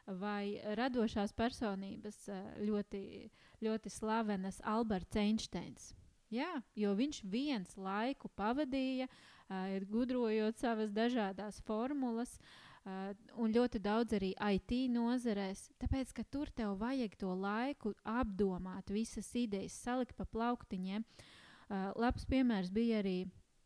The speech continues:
eh, Stīvs Vozņaks, viņš ir, eh, kopā ar, eh, A-, Apple arī viens no līdzdibinātājiem. Un, eh,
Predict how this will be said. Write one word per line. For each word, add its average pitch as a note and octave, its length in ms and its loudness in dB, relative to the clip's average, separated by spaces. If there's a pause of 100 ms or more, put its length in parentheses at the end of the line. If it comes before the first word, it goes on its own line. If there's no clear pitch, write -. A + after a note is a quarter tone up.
(360)
eh, F#3+ 500 -2
Stīvs A#3+ 540 0
Vozņaks, B3 760 0
viņš G#3+ 380 -4
ir, G3 240 0
eh, G3 360 -8 (360)
kopā G3+ 520 0
ar, F#3+ 80 -6
eh, F#3+ 280 -8 (440)
A-, A3 360 0
Apple F3+ 340 2
arī F#3 320 -6
viens G3 260 -2
no F3+ 360 -4
līdzdibinātājiem. G3 1120 -2 (540)
Un, G3 340 -2
eh, F#3+ 240 -4